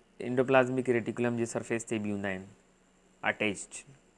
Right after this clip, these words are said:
ا، difference between plant and animal cells. ٻوٽن ۽ جانورن جي سيل ۾ ڪهڙو فرق آهي؟ پهريون فرق ته اهو آهي هنن جي اسٽرڪچر. موسٽلي جانورن جو سيل گول يا بيزي هوندو آهي ۽ ٻوٽن جو سيل توهان جيئن ڏسي سگهو ٿا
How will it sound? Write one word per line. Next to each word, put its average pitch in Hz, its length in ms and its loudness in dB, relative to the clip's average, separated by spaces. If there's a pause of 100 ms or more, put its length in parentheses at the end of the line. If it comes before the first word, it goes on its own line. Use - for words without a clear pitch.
(1200)
ا، 113 320 2
difference 170 640 2
between 143 340 2 (100)
plant 131 260 8
and 120 140 6
animal 101 220 0 (140)
cells. 98 220 -4 (600)
ٻوٽن ۽ 131 320 4 (100)
جانورن 139 380 6
جي 143 80 2
سيل ۾ 139 280 2 (100)
ڪهڙو 131 200 8
فرق 123 300 2
آهي؟ 131 160 2 (200)
پهريون 135 260 2
فرق 135 240 2
ته 135 60 -2
اهو 131 180 4
آهي 127 140 6
هنن 127 140 0
جي 117 80 -2
اسٽرڪچر. 104 500 -2 (160)
موسٽلي 165 680 2
جانورن 127 380 4
جو 143 100 6
سيل 135 460 4
گول 127 280 8
يا 123 100 6
بيزي 107 420 2
هوندو 98 220 -4
آهي ۽ - 800 -8
ٻوٽن 123 340 4
جو 143 80 4
سيل 131 240 6
توهان 123 160 4
جيئن 117 200 2
ڏسي 107 220 -4
سگهو 110 320 0
ٿا 107 200 0